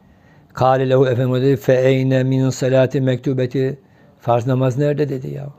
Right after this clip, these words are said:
Hani farz namaz nerede? Farz namazla sen niye, e, yok musun farz namazın? Var. Peki daha ve tesbihi halaiki, mahlukatın tesbihiyle hani, e,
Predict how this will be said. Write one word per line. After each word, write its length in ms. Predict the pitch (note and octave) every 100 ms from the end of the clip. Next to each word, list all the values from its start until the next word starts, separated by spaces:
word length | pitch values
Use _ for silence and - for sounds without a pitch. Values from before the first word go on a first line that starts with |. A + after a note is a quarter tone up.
| _
Hani 300 | C3+ C3+ C3+ C#3+ _
farz 260 | - A#2 A#2
namaz 340 | C3 B2 C3
nerede? 380 | C3+ C#3+ D#3 F3 - _ _ _ _ _ _ _ _ _ - _
Farz 280 | C#3 D3 C3+
namazla 640 | D3+ D#3+ D#3+ C#3 D#3+ D#3
sen 380 | D#3+ D3+ D3+ C#3 - - -
niye, 1080 | C3+ C3+ C3+ C#3 C#3 C#3+ D#3+ F#3+ G3 E3+ - _ _ _ -
e, 60 |
yok 340 | C#3+ C#3 F3 F#3+
musun 280 | G#3+ G#3+
farz 220 | D#3 D#3+ D3+
namazın? 400 | D3+ C#3 D#3+ C#3+
Var. 300 | D3+ D#3 D#3+ -
Peki 260 | C3+ C#3+
daha 220 | C#3+ D#3+
ve 80 | D3+
tesbihi 420 | D3 D3+ D3 D3+
halaiki, 680 | D3+ D3+ D3+ D3+ C#3+ E3 E3 - _ - -
mahlukatın 640 | D3 C#3+ D3+ C#3+ D3 D#3
tesbihiyle 800 | C#3+ D3 - D#3+ D3+ D3+ D3+ D3+ - _ _ _
hani, 280 | C#3+ D3 D3+
e, 480 | D#3 D3+ D3+ D3